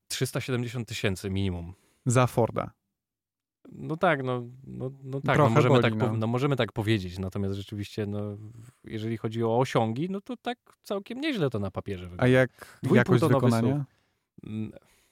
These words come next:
Speaker 1: amerykańska. Taka, wiesz, jak wsiadasz, od momentu, w którym trzaskasz drzwiami, już słyszysz, że to jest amerykański samochód, czujesz tę woń tej skóry nowej.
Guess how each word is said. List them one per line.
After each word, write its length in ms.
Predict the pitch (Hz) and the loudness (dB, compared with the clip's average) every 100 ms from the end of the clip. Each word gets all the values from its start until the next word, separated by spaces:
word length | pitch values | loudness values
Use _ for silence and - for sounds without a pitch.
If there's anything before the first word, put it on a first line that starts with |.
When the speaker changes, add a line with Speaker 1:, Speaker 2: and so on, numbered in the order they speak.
| _ _ - - | _ _ -16 -6
Speaker 1:
amerykańska. 680 | 127 175 143 101 - 87 - _ _ _ _ | -2 0 0 -2 -4 -10 -12 _ _ _ _
Taka, 380 | 120 127 131 131 127 131 | -6 0 0 0 -4 -8
wiesz, 200 | 127 - | -6 -6
jak 140 | 117 | -8
wsiadasz, 400 | - 165 123 104 - _ - | -2 0 2 -2 -6 _ -4
od 100 | 113 | 0
momentu, 480 | 120 143 135 127 | 0 0 0 0
w 60 | 117 | -2
którym 240 | - 117 | -4 -4
trzaskasz 380 | 110 143 - 120 | -2 -2 -2 -4
drzwiami, 460 | 107 110 117 101 92 | -4 -2 0 0 -6
już 140 | 92 | -12
słyszysz, 260 | - 98 98 | -10 -8 -8
że 100 | 95 | -10
to 100 | 101 | -8
jest 140 | 95 98 | -8 -8
amerykański 500 | 98 98 98 - 107 | -6 -6 -6 -6 -8
samochód, 420 | 98 95 110 113 _ _ _ _ _ _ _ | -6 -6 -6 -10 _ _ _ _ _ _ _
czujesz 380 | - 131 98 - | 0 2 2 -2
tę 100 | 107 | -2
woń 400 | 110 104 95 92 _ _ | 0 0 0 -8 _ _
tej 140 | 101 | -10
skóry 460 | 92 - 110 90 82 - | -10 -4 -2 -2 -8 -4
nowej. 480 | 101 90 87 87 | -4 -4 -8 -12